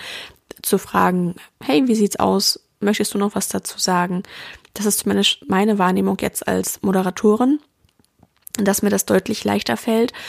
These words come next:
wenn ich, ähm, einen Videocall moderiere, da dann eben auch wirklich darauf zu achten, dass jeder zu Wort gekommen ist, ähm, einfach auch, weil die Menschen zurückhaltender sind. Bei einem, bei einem, ähm,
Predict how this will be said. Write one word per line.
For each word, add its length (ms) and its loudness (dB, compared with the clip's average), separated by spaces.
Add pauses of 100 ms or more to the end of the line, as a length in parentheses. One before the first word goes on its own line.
(280)
wenn 160 4
ich, 300 0
ähm, 580 2
einen 680 0
Videocall 580 2
moderiere, 800 2 (440)
da 180 0
dann 160 4
eben 260 2
auch 140 -2
wirklich 200 -4
darauf 220 -2
zu 140 -6
achten, 340 -2
dass 240 -4
jeder 640 2 (100)
zu 200 -6
Wort 240 0
gekommen 500 0
ist, 420 0
ähm, 200 0
einfach 280 -2
auch, 140 -6
weil 100 2
die 80 0
Menschen 460 0
zurückhaltender 680 0
sind. 280 -4 (480)
Bei 100 4
einem, 800 2
bei 100 0
einem, 360 -2
ähm, 520 0